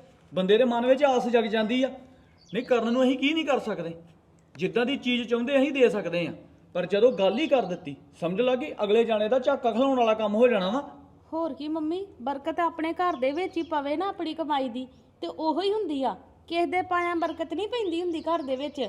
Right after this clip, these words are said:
Speaker 2: ਜੇ
Speaker 1: ਮੈਨੂੰ
Speaker 2: ਤੁਸੀਂ
Speaker 1: ਤੇ
Speaker 2: ਕਹੋ ਨਾ ਕਿ ਇੱਥੋਂ ਚੀਜ਼ਾਂ ਅਸੀਂ ਉਹਨਾਂ ਨੂੰ ਦੇਈ ਜਾਈਏ ਤੇ ਸਾਡੇ ਵਰਗੇ ਉਹ ਵੀ ਬਣ ਜਾਣ, ਇਹ ਗੱਲ ਨਹੀਂ ਜੇ ਬਣਦੀ ਹੁੰਦੀ। ਆਪੋ ਆਪਣੀ ਕਿਸਮਤ ਦਾ ਹਰ ਇੱਕ ਨੂੰ ਮਿਲਦਾ ਆ।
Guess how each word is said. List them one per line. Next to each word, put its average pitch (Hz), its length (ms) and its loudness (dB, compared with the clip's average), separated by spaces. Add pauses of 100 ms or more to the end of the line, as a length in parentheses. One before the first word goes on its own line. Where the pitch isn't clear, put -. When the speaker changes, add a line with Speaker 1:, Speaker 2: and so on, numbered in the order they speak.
(640)
Speaker 2:
ਜੇ 330 180 -4
Speaker 1:
ਮੈਨੂੰ 403 140 0
Speaker 2:
ਤੁਸੀਂ 392 120 2
Speaker 1:
ਤੇ 554 60 4
Speaker 2:
ਕਹੋ 381 220 4
ਨਾ 480 220 -2
ਕਿ 480 280 -4
ਇੱਥੋਂ 392 220 -6
ਚੀਜ਼ਾਂ 381 400 -4
ਅਸੀਂ 381 120 -4
ਉਹਨਾਂ 370 260 -2
ਨੂੰ 440 140 -4
ਦੇਈ 359 200 -2
ਜਾਈਏ 339 360 0 (380)
ਤੇ 370 120 -6
ਸਾਡੇ 311 460 0
ਵਰਗੇ 339 240 0
ਉਹ 370 60 -4
ਵੀ 415 80 -4
ਬਣ 440 280 0
ਜਾਣ, 330 220 -2 (440)
ਇਹ 381 200 -4
ਗੱਲ 381 280 0
ਨਹੀਂ 359 140 -4
ਜੇ 427 80 -6
ਬਣਦੀ 427 340 -2
ਹੁੰਦੀ। 311 300 -4 (300)
ਆਪੋ 427 300 -2
ਆਪਣੀ 415 220 -4
ਕਿਸਮਤ 302 440 -8
ਦਾ 269 180 -2
ਹਰ 254 140 -4
ਇੱਕ 247 160 -6
ਨੂੰ 339 160 -4
ਮਿਲਦਾ 226 300 -4
ਆ। 220 200 -4